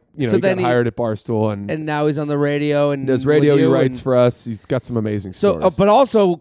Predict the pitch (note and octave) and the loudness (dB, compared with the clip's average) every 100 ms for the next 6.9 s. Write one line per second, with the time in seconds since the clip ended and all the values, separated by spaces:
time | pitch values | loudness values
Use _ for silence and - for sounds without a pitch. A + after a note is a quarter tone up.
0 | - F#3+ G3 F3 - G3+ D#3+ D#3+ E3 D#3 | 0 0 2 -2 -2 -2 -2 -4 -2 -2
1 | C#3+ F3 F#3 D#3 D3+ C#3+ D3+ D#3+ D#3 E3+ | 0 2 2 0 -4 -4 -2 -2 -2 -2
2 | D3+ C#3+ D#3 D#3+ D3 C#3 C#3 C#3 C3 - | 0 0 0 0 -4 -6 -8 -6 -6 -10
3 | - C3+ C#3+ B2+ - - C3 C#3 A2 A#2 | -6 -4 -4 -6 -14 -14 -6 -6 -6 -8
4 | C#3+ C#3 C#3+ D3 D3 B2+ - - C#3+ C#3 | -8 -8 -6 -6 -6 -8 -12 -8 -8 -8
5 | - D3+ C#3+ C#3+ C#3 A#2+ A2+ C3 D3 C#3 | -6 -4 -4 -4 -4 -4 0 0 0 -2
6 | C3+ C#3+ C#3 D3+ C#3+ C#3 C#3 C#3 | -2 -2 -4 -4 -2 -2 -4 -8